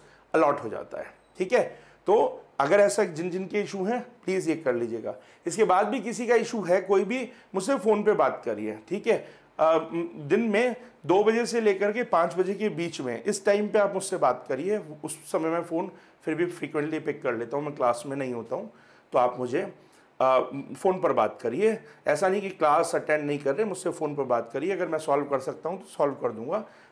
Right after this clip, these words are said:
तमाम बच्चों की प्रॉब्लम सॉल्व की है। चलिए, now, <clears throat> अम, नेक्स्ट, अब पढ़ाई को शुरू करते हैं। तो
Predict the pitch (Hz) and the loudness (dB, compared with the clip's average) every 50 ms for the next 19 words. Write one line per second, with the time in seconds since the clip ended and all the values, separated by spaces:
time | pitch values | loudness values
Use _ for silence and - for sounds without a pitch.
0 | _ - 151 160 160 190 196 175 156 - - 160 147 160 165 139 135 120 117 127 | _ -2 2 2 2 2 2 2 0 0 -2 -6 -6 -6 -2 0 0 0 0 -2
1 | 147 147 147 139 127 135 135 135 - 131 117 104 110 92 - - - _ _ _ | -8 -4 0 0 0 0 0 -4 -10 -10 -10 -10 -12 -16 -18 -20 -20 _ _ _
2 | _ _ _ _ _ _ _ _ _ _ _ _ _ _ _ _ _ _ _ - | _ _ _ _ _ _ _ _ _ _ _ _ _ _ _ _ _ _ _ -20
3 | - - - - _ - - 185 156 135 113 104 - - - - _ _ _ _ | -20 -20 -20 -20 _ 0 2 2 2 2 0 -4 -8 -14 -20 -20 _ _ _ _
4 | _ _ _ - 180 214 233 202 156 175 240 226 - - - - _ _ _ _ | _ _ _ 0 2 4 4 6 6 6 4 4 0 -6 -14 -20 _ _ _ _
5 | _ - 190 208 175 - - - - _ _ - - - - - - - _ _ | _ 0 2 2 2 0 -4 -12 -20 _ _ -20 -20 -20 -20 -20 -20 -20 _ _
6 | _ _ - 156 156 156 160 160 160 - - - - _ _ _ _ _ _ _ | _ _ 4 4 6 6 4 4 0 -4 -8 -16 -20 _ _ _ _ _ _ _
7 | _ - 170 180 180 220 262 254 - - 269 269 240 - - - - _ _ _ | _ -6 -2 0 2 2 2 2 0 2 4 4 4 2 -2 -10 -20 _ _ _
8 | _ _ _ _ _ _ _ _ _ _ _ - - - 220 - 220 - - 175 | _ _ _ _ _ _ _ _ _ _ _ -2 0 0 2 0 0 0 2 2
9 | 156 151 170 - 202 202 - - 170 160 135 123 110 - - - 101 101 - - | 4 4 2 2 0 0 0 0 -2 0 0 0 0 0 -2 -8 -10 -10 -12 -16
10 | _ _ - - - - - - - _ _ - 202 214 226 240 233 226 - | _ _ -20 -20 -20 -20 -20 -20 -20 _ _ 4 6 6 8 6 6 4 -2